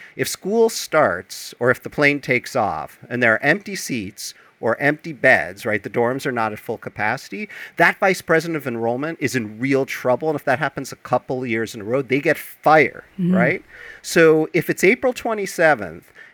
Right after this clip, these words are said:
Speaker 1: and you're not coming in at the sort of, you know, level of heads and beds that you expect to, um, you're under some pressure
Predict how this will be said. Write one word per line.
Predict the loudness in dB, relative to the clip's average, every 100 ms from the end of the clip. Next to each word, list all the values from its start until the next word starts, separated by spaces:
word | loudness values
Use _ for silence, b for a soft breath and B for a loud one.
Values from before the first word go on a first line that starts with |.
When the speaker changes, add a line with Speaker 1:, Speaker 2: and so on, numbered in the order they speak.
| _
Speaker 1:
and | -2 2 2 2 -2
you're | -6 2 4 4 2 -2 _ -10
not | -4 0 0 0
coming | -2 0 0 -2 -2
in | 0 2 0 -4 -8 -4
at | 0 0 -2 -8
the | -8 -6 -6 -8
sort | -8 -4 -4
of, | -4 -6
you | -4
know, | -2 0
level | 2 0 0 -4
of | -6
heads | -2 0 0 -4
and | -14 -10
beds | -4 -2 -2 -4
that | -14 -16 -12
you | -12
expect | -14 -20 -6 -6 -6 _
to, | -12 -12 -10 -12 B B B B B -8
um, | -6 -6 -8
you're | -2 0
under | 0 -2
some | -8 -10
pressure | -10 0 0 0 -2 -4 -4